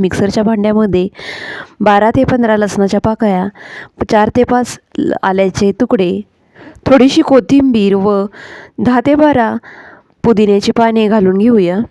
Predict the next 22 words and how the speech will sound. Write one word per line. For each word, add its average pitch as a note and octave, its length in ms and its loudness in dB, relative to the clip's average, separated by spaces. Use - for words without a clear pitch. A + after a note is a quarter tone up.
आपल्याला C#4 280 0
हे E4+ 120 2
सर्व C4 220 0
पदार्थ B3 380 0
छान A#3+ 200 0
असे C4 160 -2
वाटून G#3+ 340 0
घ्यायचे A#3 300 0
आहेत. A#3+ 260 0
इथे C#4 240 2
एका D#4+ 240 0
भांड्यामध्ये A3+ 640 0
पाव A3 360 2
किलो C#4+ 220 2
चिकन G#3 420 -2
गरम A3+ 280 0
पाण्याने C4+ 380 0
स्वच्छ B3+ 280 -2
धुवून G#3 280 0
घेतलेलं A3 420 0
आहे. A3+ 200 0
त्यातील G#3 300 -2